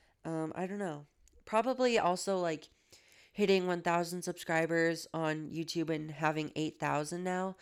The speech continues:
That's really cool and stuff, and I'm really glad that people enjoy watching me and are subscribed to me.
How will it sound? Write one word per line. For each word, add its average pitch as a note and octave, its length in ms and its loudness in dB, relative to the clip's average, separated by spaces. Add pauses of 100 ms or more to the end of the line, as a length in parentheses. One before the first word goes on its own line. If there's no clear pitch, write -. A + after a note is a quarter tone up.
(260)
That's G3+ 240 -2
really F3+ 260 0 (220)
cool E3+ 580 2
and F#3 240 -6
stuff, G#3 400 4 (460)
and E3+ 440 2 (760)
I'm F3+ 160 2
really D#3+ 180 4
glad D3+ 300 2
that - 160 -2
people D3+ 400 -6
enjoy D3 340 -6
watching C#3+ 460 -10
me D3 320 -8
and C#3+ 240 -10
are C#3+ 100 -8
subscribed G#3 460 -4
to G#3+ 80 -4
me. D3+ 240 0